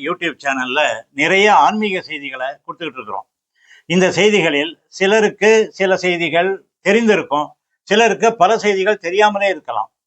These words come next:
அப்படி தெரியாம இருக்கக்கூடிய செய்திகளை வெளியில நிறைய தேடி கண்டுபிடிச்சு கொடுத்துக்கிட்டு இருக்கிறோம்.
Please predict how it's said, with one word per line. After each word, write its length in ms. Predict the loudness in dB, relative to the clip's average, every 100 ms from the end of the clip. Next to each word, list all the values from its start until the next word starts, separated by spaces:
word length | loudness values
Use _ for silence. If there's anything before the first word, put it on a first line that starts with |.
| -4
அப்படி 260 | -2 0 -2
தெரியாம 440 | 0 2 2 2
இருக்கக்கூடிய 360 | 0 -2 -4 -8
செய்திகளை 440 | -10 -10 -6 -2
வெளியில 560 | 0 -2 -4 -2 0 0
நிறைய 300 | -2 -4 -6
தேடி 260 | -6 -8
கண்டுபிடிச்சு 460 | -6 -8 -12 -14 -18
கொடுத்துக்கிட்டு 400 | -14 -12 -12 -14
இருக்கிறோம். 300 | -6 -4 -4